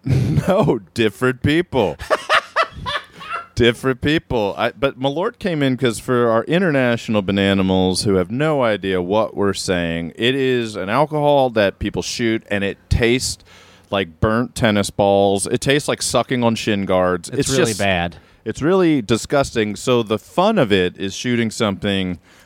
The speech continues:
Speaker 1: that tastes so terrible that it's like, I don't know. It's fun. It's fun to hurt yourself just a little bit.
Speaker 2: Um, all right. So here I got, I got another one for you here, Scotty.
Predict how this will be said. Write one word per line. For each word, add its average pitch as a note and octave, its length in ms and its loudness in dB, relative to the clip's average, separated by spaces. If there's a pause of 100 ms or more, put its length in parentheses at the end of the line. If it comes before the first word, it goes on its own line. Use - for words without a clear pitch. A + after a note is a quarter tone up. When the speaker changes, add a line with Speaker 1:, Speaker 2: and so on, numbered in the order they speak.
Speaker 1:
that G#2 160 2
tastes A2+ 300 2
so F#3 160 -2
terrible F2+ 800 0
that F#2+ 360 0
it's A2 240 -4
like, G#2 300 -2 (520)
I D3 100 0
don't G2+ 80 2
know. E2+ 180 -2
It's - 140 0
fun. D3+ 420 -2
It's A2+ 120 -2
fun D3+ 220 0
to G2+ 460 0
hurt A2 160 0
yourself F2+ 360 -2
just F2+ 280 -4
a E2+ 40 -4
little D2+ 240 -4
bit. C#2+ 220 -6 (880)
Speaker 2:
Um, G#2+ 640 -2
all B2+ 140 2
right. G#2+ 240 0
So B2 140 -4
here C3+ 200 0
I A#2+ 140 0
got, A2+ 200 0
I B2+ 60 -2
got G#2+ 200 -2
another F#2 260 -6
one F2+ 180 -6
for E2+ 240 -8
you F2 100 -8
here, E2+ 180 -6
Scotty. F2+ 460 -2